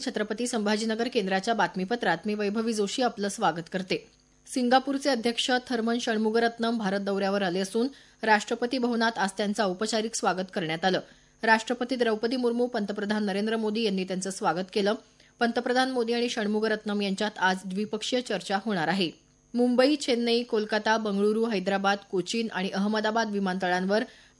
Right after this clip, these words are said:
जलदगती इमिग्रेशन म्हणजेच देशप्रवेश प्रवासी विश्वास यंत्रणेचं उद्घाटन आज केंद्रीय गृहमंत्री अमित शहा यांच्या हस्ते होणार आहे. या यंत्रणेमुळे प्रवाशांना जागतिक दर्जाच्या इमिग्रेशन सुविधा मिळणार आहेत. त्यामुळे आंतरराष्ट्रीय प्रवास सहज आणि विनाअडथळा होण्यासाठी मदत होईल.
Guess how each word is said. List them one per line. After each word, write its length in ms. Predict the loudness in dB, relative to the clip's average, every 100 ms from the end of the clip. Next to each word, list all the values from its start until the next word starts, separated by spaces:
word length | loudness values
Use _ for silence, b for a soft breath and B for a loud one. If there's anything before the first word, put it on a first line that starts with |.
| 2
जलदगती 480 | 2 4 2 2
इमिग्रेशन 580 | 0 0 2 0 0 0
म्हणजेच 380 | 2 2 2 0
देशप्रवेश 680 | 0 0 0 -2 0 2 0
प्रवासी 420 | -4 0 0 0
विश्वास 420 | -2 -2 -2 -2
यंत्रणेचं 440 | -2 -2 -2 -2 -2
उद्घाटन 460 | -2 -2 0 0 -2 B B B
आज 260 | 0 0
केंद्रीय 420 | 0 0 2 2 2
गृहमंत्री 600 | 2 0 0 -2 0 0
अमित 180 | 0 -2
शहा 240 | -2 0
यांच्या 300 | 0 0 -2
हस्ते 220 | -4 -4 -4
होणार 260 | 0 2
आहे. 200 | 2 0 -2 B B B
या 80 | 2
यंत्रणेमुळे 680 | 4 4 2 2 2 2 0
प्रवाशांना 580 | 0 0 0 0 0 0
जागतिक 460 | 0 0 -2 -2
दर्जाच्या 420 | -2 0 0 2
इमिग्रेशन 520 | 0 0 0 -2 -2 -4
सुविधा 380 | -2 -2 0
मिळणार 320 | 0 0 2 4
आहेत. 200 | 4 2 -2 b b b b
त्यामुळे 280 | 0 4 6
आंतरराष्ट्रीय 680 | 4 4 4 4 2 0 0
प्रवास 420 | 0 0 0 0
सहज 280 | 0 0 0
आणि 160 | 0 0
विनाअडथळा 600 | 2 2 2 0 0 0
होण्यासाठी 520 | 2 -2 -2 -4 -4
मदत 260 | -2 -2 2
होईल. 200 | 2 2